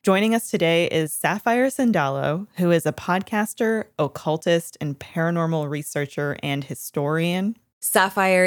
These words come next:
Speaker 2: is the host and producer of an award-winning podcast called Stories with Sapphire, and she has brought her investigation skills to Discovery Plus show, Ghost Town Terror.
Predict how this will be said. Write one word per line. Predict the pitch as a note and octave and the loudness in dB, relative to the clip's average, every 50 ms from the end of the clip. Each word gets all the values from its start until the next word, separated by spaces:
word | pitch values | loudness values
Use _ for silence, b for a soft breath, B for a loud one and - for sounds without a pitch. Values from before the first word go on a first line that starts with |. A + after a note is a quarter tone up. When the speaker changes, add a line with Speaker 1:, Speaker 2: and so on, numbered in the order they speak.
| - - | 2 2
Speaker 2:
is | G3 F#3+ F#3 F#3 - - | 2 2 2 2 0 0
the | - G3 | 0 0
host | - - - F3+ F3 F3+ - - | 0 -2 -2 -2 -2 -2 -2 -2
and | - F#3 | -2 -2
producer | - - F3+ D#3 E3+ E3 E3+ - - F#3+ F#3+ F#3 G3 | 0 -2 -2 -2 -2 -4 -4 -2 0 2 2 4 4
of | - - F3+ F3 | 2 2 2 2
an | E3+ | 2
award-winning | E3 D#3+ D3+ E3 F3 F#3+ G#3+ C4 C#4 C4 C4 B3+ A#3 A#3+ B3 | 0 0 2 2 4 4 4 4 4 2 4 4 4 2 2
podcast | - - F#3 D#3+ D#3+ - - - F3 D3+ D3+ D#3+ G#3 - - - | 0 0 0 0 0 -2 -2 -2 0 0 0 0 0 -2 -4 -2
called | - F3+ D#3+ D#3+ D#3+ D#3+ - - | 0 2 2 2 2 0 -2 -4
Stories | - - - - E3 D#3+ D#3+ E3+ - - | -4 -2 0 0 0 0 0 0 -2 -4
with | G#3 - | -4 -4
Sapphire, | - - D#3 D#3 D#3 - - D3+ D3 D3 D3 D3+ D#3 D3+ | -2 0 0 -2 -2 -2 -2 -2 0 0 0 -2 -2 -2
and | - F3 D#3+ | -2 -4 -4
she | - - F3+ | -4 -4 -4
has | F#3 G#3 G#3 F3+ | -2 -4 -4 -4
brought | - - F#3+ F#3 - - | -2 -2 0 0 0 -2
her | F3+ F#3+ | -4 -4
investigation | F3+ E3 D3 F3 F3 - - G3 E3 - E3+ E3+ F#3 - A3+ A3+ G#3+ | -4 -2 -4 -4 -4 -4 -4 -6 -4 -4 -4 -4 -4 -4 -4 -2 -2
skills | - - - F#3+ E3 D#3 E3 - | -2 -2 0 0 0 0 -2 -4
to | - - F3 | -6 -8 -8
Discovery | D3 D#3+ - - - G3 F3+ E3 E3 E3 D#3 | -6 -6 -6 -2 -2 -2 0 0 -2 -2 -4
Plus | D3+ - - C#4 G4 - - D4+ | -4 -4 -2 -2 -2 -2 -2 -6
show, | - - - - E3+ D#3+ D#3 D#3 D#3 D#3+ D#3+ B B B B B B - F3+ | -6 -2 2 2 4 4 4 2 2 0 -2 B B B B B B -8 0
Ghost | D#3+ G3+ F#3+ F#3+ G#3 - - - | 4 4 4 4 4 0 -4 -4
Town | - G3+ F#3+ F3+ F#3 G3+ G#3 G3+ | -2 0 0 2 2 0 -2 -4
Terror. | - - - F#3 F3 D#3 A2 - - - - - E3+ | -4 -4 -2 0 2 2 2 0 0 -2 -2 -4 -8